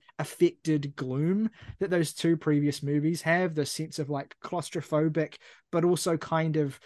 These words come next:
stagey and stilted darkness that I always found kind of off-putting in those two previous movies, and just completely embraces being pure farce. This movie is fucking funny. It's stupid.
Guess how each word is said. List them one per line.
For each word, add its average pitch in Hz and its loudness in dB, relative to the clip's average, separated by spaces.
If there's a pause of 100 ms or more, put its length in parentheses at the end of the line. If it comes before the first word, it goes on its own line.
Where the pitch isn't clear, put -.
(200)
stagey 165 0
and 151 -4
stilted 156 -2
darkness 156 -4
that 165 -8
I 160 2
always 151 0
found 160 -4
kind 175 0
of 147 0
off-putting 196 -2 (400)
in 185 0
those 180 2
two 190 2
previous 185 2
movies, 196 -2 (280)
and 214 2
just 254 -4 (360)
completely 233 0
embraces 160 2
being 143 0
pure 160 2
farce. - -4 (720)
This 196 2
movie 190 4 (240)
is 151 0
fucking - 0
funny. 110 -4 (340)
It's 180 2
stupid. - 2